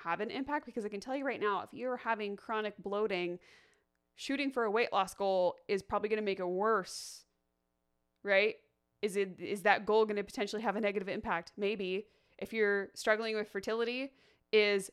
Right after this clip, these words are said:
putting your body through the stress of a calorie deficit really going to help you conceive, right?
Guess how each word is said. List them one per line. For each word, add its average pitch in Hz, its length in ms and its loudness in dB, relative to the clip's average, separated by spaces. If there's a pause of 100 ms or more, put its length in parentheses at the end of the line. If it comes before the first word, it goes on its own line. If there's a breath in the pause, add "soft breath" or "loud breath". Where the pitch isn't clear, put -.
(100)
putting 233 200 2
your 226 80 2
body 202 240 6
through 208 140 -8
the 190 100 -8
stress 196 280 -2
of 190 80 -6
a - 20 -6
calorie 185 340 0
deficit 247 540 0 (100)
really 196 360 -2
going 190 200 0
to 185 60 -2
help 185 320 -4
you 185 280 -2
conceive, - 400 -10 (520)
right? 190 280 4